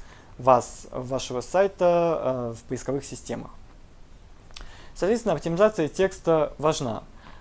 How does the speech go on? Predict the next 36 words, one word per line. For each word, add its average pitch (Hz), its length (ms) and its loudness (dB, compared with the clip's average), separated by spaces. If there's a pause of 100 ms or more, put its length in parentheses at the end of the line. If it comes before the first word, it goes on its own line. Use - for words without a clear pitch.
(180)
А, 127 380 0
она 220 220 4
позволяет, 160 680 4 (120)
э, 135 260 2
грамотная 131 400 4
оптимизация 165 480 0
позволяет 131 540 0
продвинуть 143 480 -4
ваш 143 200 0
сайт 156 280 -2
в - 40 -14
поисковой 131 640 -2 (120)
выдаче. 117 500 -6 (460)
Ну 196 100 2
и 220 60 6
также, 185 300 6
если 135 260 0
ваши 131 260 -2
тексты 131 300 -4
действительно 131 460 -6
несут 123 480 -6
полезную 131 400 -2
информацию 123 440 -6
для 117 140 -4
пользователей, 156 580 0
если 135 280 -6
они 131 280 -6
решают 123 480 -4
их 151 140 -6
проблемы 127 480 0
и - 200 -10
отвечают 123 600 -4
на 123 200 -4
конкретные 123 540 -4
их 123 320 -8
вопросы, 139 580 -2